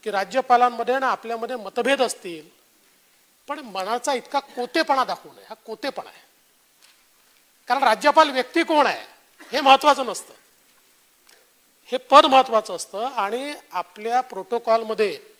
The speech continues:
पहिल्या क्रमांकावर राज्यपाल आहेत. मुख्यमंत्री आणि राज्यपाल यांच्यापैकी कोणाला विमान द्यायचं अशी जर वेळ आली तर ते राज्यपालांना द्यावं लागतं. सिस्टीम म्हणून अध्यक्ष महोदय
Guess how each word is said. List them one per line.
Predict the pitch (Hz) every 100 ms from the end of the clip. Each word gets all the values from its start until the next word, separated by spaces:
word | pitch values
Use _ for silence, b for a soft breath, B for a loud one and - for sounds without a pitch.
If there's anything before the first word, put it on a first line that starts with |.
| _ _ _ _ _ _ -
पहिल्या | 196 220 262
क्रमांकावर | 254 247 240 240 226
राज्यपाल | 180 196 180 156
आहेत. | 110 _ _ _ _ _ _ _ _ _ _ _ _ _ _
मुख्यमंत्री | 160 196 - 269 262 254 269 277
आणि | 262 254
राज्यपाल | 214 170 240 220 220 240 233
यांच्यापैकी | 196 190 233 226 226 - 254
कोणाला | - 220 202 247 269
विमान | 240 233 240
द्यायचं | 226 226 233
अशी | 202 226
जर | 226
वेळ | 214 208
आली | 190 220
तर | 233
ते | 240
राज्यपालांना | 165 151 208 202 185 170
द्यावं | 147 127
लागतं. | - _ _ _ _ _ _ _ _ _ - _ _ _ -
सिस्टीम | - 240 - 339 302
म्हणून | 285 302
अध्यक्ष | 277 208 254 -
महोदय | 233 196 185